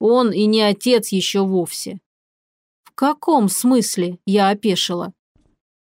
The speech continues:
«Отца выбрали, но у нас старая традиция, о которой мы не распространяемся. Новый отец клана,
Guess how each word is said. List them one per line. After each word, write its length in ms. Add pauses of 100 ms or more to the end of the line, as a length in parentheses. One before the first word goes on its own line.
(640)
«Отца 520
выбрали, 760 (100)
но 220
у 40
нас 280
старая 520
традиция, 680 (100)
о 120
которой 360
мы 220
не 160
распространяемся. 1120 (560)
Новый 400
отец 400
клана, 500